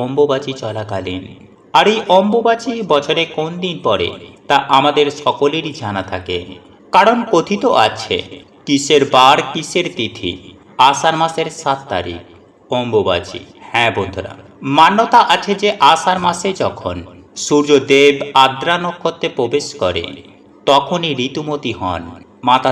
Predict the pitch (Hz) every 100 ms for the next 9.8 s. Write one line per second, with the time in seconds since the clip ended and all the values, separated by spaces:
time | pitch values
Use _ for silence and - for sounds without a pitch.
0 | 120 107 113 110 110 92 90 90 87 90
1 | - - - 123 127 131 147 180 - 175
2 | 180 175 - 131 120 151 147 127 98 90
3 | 92 - - - 135 139 143 151 151 147
4 | 131 117 - - 90 82 85 - - -
5 | 143 160 165 185 208 220 214 208 - 151
6 | 165 196 202 196 196 - 151 180 160 117
7 | - - - - - - - - - 156
8 | 139 135 156 151 151 156 156 170 165 147
9 | 135 143 139 139 139 135 151 151